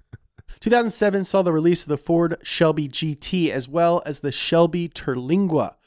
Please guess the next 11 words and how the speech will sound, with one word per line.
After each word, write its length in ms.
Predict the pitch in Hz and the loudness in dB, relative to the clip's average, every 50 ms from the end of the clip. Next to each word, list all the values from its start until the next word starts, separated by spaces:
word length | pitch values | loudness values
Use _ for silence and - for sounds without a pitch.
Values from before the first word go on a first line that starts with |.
| _ _ _ _ _ _ _ | _ _ _ _ _ _ _
which 120 | - 131 - | -6 -4 -4
shared 420 | - - - 170 185 190 190 175 | -2 0 2 2 2 2 2 2
the 60 | 170 165 | 0 0
name 340 | 160 160 156 156 151 147 | 0 2 2 2 2 2
of 100 | 139 127 113 | 0 -2 -6
the 80 | 127 | -8
ghost 380 | 107 - 151 160 170 156 - - | -4 0 2 2 2 2 0 -4
town 380 | - 165 160 156 151 151 147 143 | -4 -2 0 2 2 2 2 0
near 160 | 139 143 135 | 0 0 0
Shelby's 520 | - - - 180 180 180 170 175 160 139 | -2 -2 0 0 0 0 0 -2 -4 -2
ranch 440 | 139 139 139 139 135 123 - - | -2 0 0 0 -2 -4 -8 -16